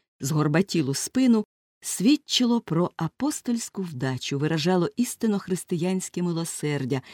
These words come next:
самопожертву, яка сягала аж до того, щоб з любові до хворих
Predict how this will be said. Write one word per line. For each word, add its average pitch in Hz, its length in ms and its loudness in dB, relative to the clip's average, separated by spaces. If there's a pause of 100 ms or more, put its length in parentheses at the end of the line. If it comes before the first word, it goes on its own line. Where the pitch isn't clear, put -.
(160)
самопожертву, 151 1000 2 (240)
яка 156 240 0
сягала 151 540 0
аж 139 200 -2
до 143 120 0
того, 233 400 -2 (220)
щоб 147 300 2
з 127 120 -4
любові 147 360 4
до 127 140 -2
хворих 240 560 -2